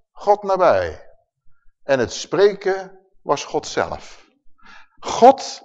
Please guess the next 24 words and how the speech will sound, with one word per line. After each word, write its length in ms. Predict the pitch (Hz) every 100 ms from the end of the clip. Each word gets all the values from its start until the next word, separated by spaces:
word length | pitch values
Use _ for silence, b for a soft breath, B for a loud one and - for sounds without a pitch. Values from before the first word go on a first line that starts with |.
| -
is 220 | 208 190
de 420 | - 208 220 - -
spreker. 1000 | - - - 156 139 92 80 - - _ - - _ _ _ _ _ _
Amen. 480 | - 185 202 226 269 - _ - - - - b b b -
Laat 440 | - 131 170 180
je 80 | 156
nooit 540 | 151 170 208 262 254
meer 180 | 233 226
misleiden 800 | 202 160 120 147 202 220 220 220 B B
door 240 | 151 131
deze 600 | 127 180 160 156 147 120
doctrine 920 | 117 135 - - 190 175 170 151 - - - - - - - _ _ - - - -
van 240 | - 131 123
Rome. 440 | 107 82 80 64 - - - _ _ - - - - - - - _ - - -
Ik 180 | 139
denk, 200 | 143 196
ik 120 | 190 156
zal 180 | 185
hem 160 | 170 165
in 120 | 160
de 80 | 139
Naardense 640 | 151 185 190 175 160 165
Bijbel 300 | 156 156 156
onderzetten. 640 | 160 120 95 90 76 67